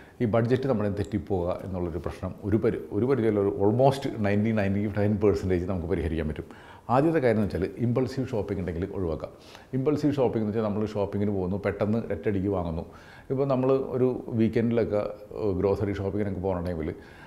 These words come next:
നമുക്കൊരു ലിസ്റ്റ് ഒന്നും ഉണ്ടാവാറില്ല. പണ്ടൊക്കെ ആണെങ്കിൽ നമ്മുടെ അടുത്ത് ഒരു ലിസ്റ്റ് ഉണ്ടാവും, ആ ലിസ്റ്റിൽ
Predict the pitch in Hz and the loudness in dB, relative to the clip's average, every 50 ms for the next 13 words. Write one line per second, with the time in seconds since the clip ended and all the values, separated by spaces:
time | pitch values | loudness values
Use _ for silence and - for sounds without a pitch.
0 | - - - 139 143 135 151 143 131 110 - - 135 120 113 107 98 92 80 82 | -18 -8 -4 -2 0 2 4 4 4 4 2 2 2 2 2 2 2 2 2 2
1 | - 78 76 - 117 120 123 131 127 131 123 120 113 113 107 101 92 90 107 101 | 0 0 0 2 2 2 2 2 0 0 -2 0 0 0 0 0 2 2 2 2
2 | 101 98 95 - - 101 90 71 71 - - - - 104 113 110 110 - - 131 | 2 0 -2 -2 -4 -4 -4 -4 -4 -6 -6 -4 -2 0 2 2 0 0 -2 -2
3 | 113 117 113 | -2 0 0